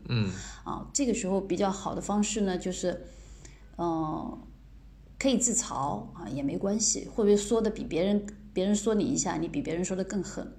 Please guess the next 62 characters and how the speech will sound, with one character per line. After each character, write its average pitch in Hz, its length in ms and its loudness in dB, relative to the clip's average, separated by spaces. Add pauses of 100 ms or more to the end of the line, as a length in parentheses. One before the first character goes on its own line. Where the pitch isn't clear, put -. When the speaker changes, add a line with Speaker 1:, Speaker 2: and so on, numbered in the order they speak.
(280)
Speaker 2:
我 220 60 -4
突 311 80 4
然 330 60 10
想 240 220 6
起， 240 80 6
讲 - 160 4
到 339 80 4
这 277 80 4
儿， 262 40 6
我 214 40 4
突 - 100 2
然 254 80 6
想 226 140 4
起 208 80 0
前 196 100 0
段 220 120 2
时 226 80 0
间 233 160 0
看 240 240 0
那 220 120 0
个 - 460 -2
脱 247 100 -4
口 - 160 -6
秀， - 320 -4 (380)
袅 190 160 0
袅 196 240 4
在 170 320 0
说 180 480 0 (140)
那 170 320 2
个 - 420 -6 (360)
有， 170 420 4
有 160 100 2
观 185 180 4
众 190 200 4
留 170 120 4
言 175 220 2
说 180 160 -2
他 175 260 0
是 143 600 -2
演 196 400 6
的， - 100 -4
他 - 160 -4
的 185 100 4
社 185 200 2
恐 170 180 -2
是 196 100 -2
演 175 240 0
出 - 180 -8
来 - 220 -6
的。 - 160 -8 (280)
然 - 120 -8
后 185 80 -2
他 180 140 -2
讲 127 180 -2
了 120 60 -2
一 147 80 -2
句 - 160 -6
话， 160 340 -6
他 185 140 -6
说 202 380 -4 (240)
：“对 233 160 6
的， - 200 -4